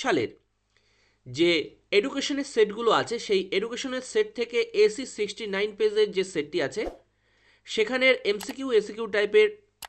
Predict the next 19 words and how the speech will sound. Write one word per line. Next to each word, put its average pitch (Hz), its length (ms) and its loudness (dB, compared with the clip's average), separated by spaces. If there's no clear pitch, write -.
সব 202 340 -2
প্রশ্ন 196 260 -2
উত্তর 175 200 -4
সলভ 160 200 2
করব। 202 160 4
এবং 262 220 0
যে 277 120 2
ব্রড 196 380 2
প্রশ্নগুলো 233 500 0
আছে, 123 280 -2
সেগুলো 254 360 -6
আমাদের 254 320 0
ডেসক্রিপশন 208 520 -4
বক্সে 226 360 -4
প্লেলিস্ট 233 500 4
আছে 185 240 -2
এডুকেশন 214 460 2
নোট 196 140 4
বলে, 160 340 0